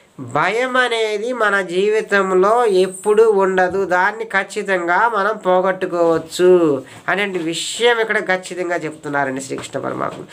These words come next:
ఎన్నో అంతకుముందు ఎప్పుడో చాలామంది ఇలాంటి వారే చివరికి ఎంతో భక్తి తాత్పర్యంతో స్థిరబుద్ధి కలిగి భగవంతుని వేడుకుంటే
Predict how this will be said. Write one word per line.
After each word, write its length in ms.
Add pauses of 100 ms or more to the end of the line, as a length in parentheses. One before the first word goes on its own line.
(240)
ఎన్నో 640 (420)
అంతకుముందు 460
ఎప్పుడో 340
చాలామంది 680
ఇలాంటి 300
వారే 600 (440)
చివరికి 560 (180)
ఎంతో 640
భక్తి 380
తాత్పర్యంతో 1120
స్థిరబుద్ధి 580
కలిగి 520 (300)
భగవంతుని 640
వేడుకుంటే 880